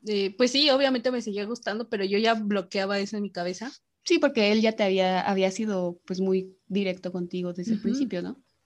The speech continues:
Speaker 1: Pero cuando se dan las oportunidades, pues uno las toma. Y por eso te digo, son hombres. Y aunque ellos te digan que no,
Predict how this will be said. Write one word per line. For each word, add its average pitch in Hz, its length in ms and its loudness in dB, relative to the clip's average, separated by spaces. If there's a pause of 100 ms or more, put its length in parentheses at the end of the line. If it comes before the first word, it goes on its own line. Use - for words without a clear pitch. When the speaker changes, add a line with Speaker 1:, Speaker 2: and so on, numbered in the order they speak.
(120)
Speaker 1:
Pero 233 220 2
cuando 233 260 2
se 233 120 0
dan 240 160 -2
las 285 180 -2
oportunidades, 208 1040 -4 (260)
pues 226 200 -2
uno 254 220 2
las 226 220 2
toma. 240 300 0
Y 226 80 -2
por 220 160 -2
eso 254 160 -2
te 240 100 0
digo, 220 260 0
son 254 280 -2
hombres. 262 440 0 (280)
Y 233 80 -2
aunque 247 220 -2
ellos 359 200 0
te 240 80 0
digan 262 340 0
que 220 140 -6
no, 226 360 -6